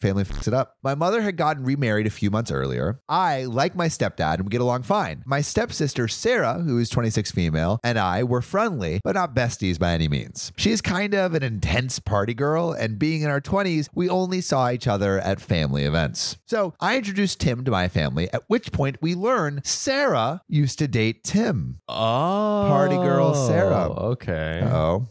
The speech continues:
Speaker 1: that's kinda weird. That's a weird dynamic.
Speaker 2: <laughs> It is.
Speaker 1: Yeah, they used to date when he was twenty. And Tim said they broke up because she made out with another guy at a nightclub while drunk.
Speaker 2: Hell yeah.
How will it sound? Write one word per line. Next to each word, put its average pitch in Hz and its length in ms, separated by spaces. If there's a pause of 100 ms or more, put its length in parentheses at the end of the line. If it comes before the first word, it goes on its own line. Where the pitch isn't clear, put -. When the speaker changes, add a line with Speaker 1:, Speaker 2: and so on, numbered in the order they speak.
Speaker 1:
that's 82 160
kinda 73 180
weird. 69 360 (160)
That's 90 140
a - 20
weird 82 220
dynamic. 73 560
Speaker 2:
<laughs> - 300
It 127 480
is. - 200 (140)
Speaker 1:
Yeah, 123 200
they 117 100
used 139 160
to 139 60
date 139 200
when 117 140
he 113 120
was 104 160
twenty. 123 440
And 139 80
Tim 156 220
said 147 280
they 139 100
broke 123 340
up 110 220
because 127 220
she 104 120
made 120 280
out 113 160
with 117 140
another 101 300
guy 95 200
at 90 80
a 87 60
nightclub 101 540
while 98 140
drunk. 80 440 (200)
Speaker 2:
Hell 170 300
yeah. 101 680